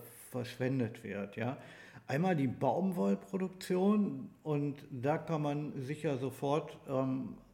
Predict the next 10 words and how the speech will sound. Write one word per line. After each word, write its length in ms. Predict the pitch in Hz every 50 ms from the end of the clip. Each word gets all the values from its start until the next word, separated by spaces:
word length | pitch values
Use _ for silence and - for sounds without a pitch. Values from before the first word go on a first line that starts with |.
| - _
was 260 | - 127 131 120 -
gegen 220 | - 135 127 131 127
tun. 220 | - 151 170 175
Also 180 | 156 139 143 127
zwanzigtausend 800 | - - 170 175 190 196 190 160 - 160 151 143 135 147 165 170
Liter, 300 | - - 139 123 117 117 - - - - - - - - - _ -
zwanzig, 680 | - 151 170 196 196 196 - 196 - - - - - - - - _
z-, 180 | - - - - - - -
zwanzigtausend 960 | - - - 147 165 180 170 175 170 165 165 160 151 147 135 135 143 156 -
Liter, 880 | - 147 - - 131 131 131 127 120 110 - - 127 123 123 120 123 -